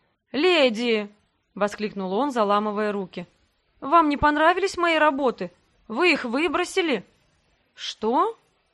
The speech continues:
не поняла я и перевела взгляд на прислоненные к стене картины. «Рисунки графитом, ну,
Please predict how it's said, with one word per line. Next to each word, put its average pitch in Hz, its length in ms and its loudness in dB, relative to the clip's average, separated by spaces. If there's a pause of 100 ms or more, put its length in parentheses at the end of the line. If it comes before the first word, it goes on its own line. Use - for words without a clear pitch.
(180)
не 202 140 -6
поняла 208 380 -2
я 196 260 0
и 349 80 -4
перевела 214 400 -2
взгляд 196 340 -4
на 302 80 -6
прислоненные 233 600 -4
к 277 40 -16
стене 214 300 -6
картины. 208 560 -8 (840)
«Рисунки 330 520 -2
графитом, 269 760 2 (180)
ну, 302 300 -2